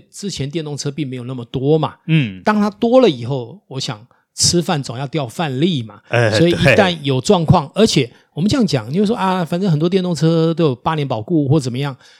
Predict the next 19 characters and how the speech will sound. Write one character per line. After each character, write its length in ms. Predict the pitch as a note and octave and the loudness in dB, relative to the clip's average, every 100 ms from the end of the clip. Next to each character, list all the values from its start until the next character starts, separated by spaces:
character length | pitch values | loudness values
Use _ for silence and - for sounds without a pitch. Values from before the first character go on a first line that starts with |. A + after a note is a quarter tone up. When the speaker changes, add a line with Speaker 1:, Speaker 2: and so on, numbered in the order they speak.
| _ - | _ -2
Speaker 1:
问 200 | G#3 D#3 | 0 0
题 320 | - A#2+ B2+ _ _ | -2 -4 -8 _ _
有 260 | - C3 A2+ | -2 -2 -2
时 240 | - - | -4 -2
候 380 | C#3+ - D#3+ A#2 _ _ _ | 0 0 -2 -2 _ _ _
可 240 | - - B2+ | -6 -4 -2
能 160 | D3 | -6
是 140 | D3+ E3+ | -6 -8
因 220 | E3+ E3 | -8 -6
为 220 | D#3+ C3+ - | -6 -6 -6
车 200 | - F3+ | -2 0
祸 340 | - F#3 - _ _ _ | 0 -2 -2 _ _ _
造 260 | - A#3 D#3 | 2 2 2
成 340 | - A#2+ B2 - | -2 -10 -14 -6
电 220 | A3 D3+ | -2 0
池 200 | A#2+ B2+ | -2 -2
受 280 | B2 F#3 C3 | 0 0 0
伤， 320 | A#2 B2 B2 - - | -2 -4 -8 -12 -6
Speaker 2:
嗯。 340 | D3 A#2+ F2+ | -4 -4 -6